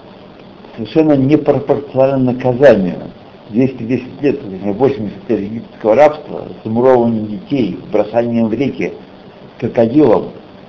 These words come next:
с, э, с истреблениями и пытками, с тяжёлой работой. Понятно, что одно, э, поступок Авраама и даже поступок братьев, благодаря которому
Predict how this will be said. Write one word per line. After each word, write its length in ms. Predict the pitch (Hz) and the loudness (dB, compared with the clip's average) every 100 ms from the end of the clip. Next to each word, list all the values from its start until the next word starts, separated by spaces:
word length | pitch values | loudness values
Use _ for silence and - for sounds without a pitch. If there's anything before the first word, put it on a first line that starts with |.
| - - - - - | -20 -20 -20 -16 -6
с, 40 | |
э, 1200 | 107 107 101 101 98 98 98 95 92 92 92 92 | -2 0 2 2 2 0 0 -2 -4 -6 -8 -10
с 440 | - - 90 - | -14 -16 -18 -16
истреблениями 840 | - 107 107 127 135 113 104 92 95 | -6 -2 2 4 6 6 4 2 -2
и 60 | 92 | -2
пытками, 640 | 175 190 185 120 175 - - - - - - - - | -2 -2 -2 -4 -2 -4 -10 -20 -20 -20 -20 -18 -12
с 260 | 101 - | -12 -6
тяжёлой 380 | 117 113 139 120 | -2 6 8 10
работой. 640 | 110 127 214 139 117 - - - - - - - | 8 10 8 8 2 0 -14 -20 -20 -20 -12 0
Понятно, 260 | 123 156 | 2 2
что 420 | - 131 117 123 - - - | -2 -4 -4 -10 -14 -18 -4
одно, 520 | 127 110 127 156 156 | -2 -2 0 2 2
э, 300 | - 117 113 | 4 6 6
поступок 600 | 110 113 107 - 147 127 | 4 -2 -4 -2 -4 -2
Авраама 800 | 117 110 107 123 185 180 101 80 - - - - - - - - | 2 4 4 6 6 6 4 0 -8 -20 -20 -20 -20 -20 -20 -6
и 80 | 127 | -4
даже 460 | 113 196 214 196 196 | 4 8 8 6 4
поступок 560 | 170 - - 190 175 135 | 2 2 -2 2 2 4
братьев, 580 | 147 185 196 - 110 - - - | 8 8 8 6 2 0 -10 -4
благодаря 360 | 117 123 143 139 | 2 2 4 2
которому 760 | 135 151 151 127 104 95 90 | 2 4 6 6 4 0 0